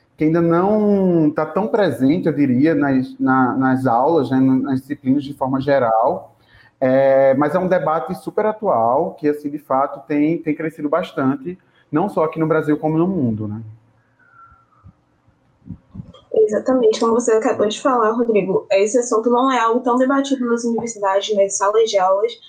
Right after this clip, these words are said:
Speaker 2: mas pra você, como é que o afrofuturismo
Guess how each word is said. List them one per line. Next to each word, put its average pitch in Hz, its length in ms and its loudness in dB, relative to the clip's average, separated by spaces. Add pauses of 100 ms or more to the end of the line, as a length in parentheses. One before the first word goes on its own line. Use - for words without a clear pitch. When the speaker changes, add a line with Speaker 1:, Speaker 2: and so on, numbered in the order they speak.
(260)
Speaker 2:
mas 226 160 0
pra 240 160 0
você, 247 460 0
como 240 160 -2
é 226 80 0
que 269 80 -8
o 302 40 4
afrofuturismo 285 920 0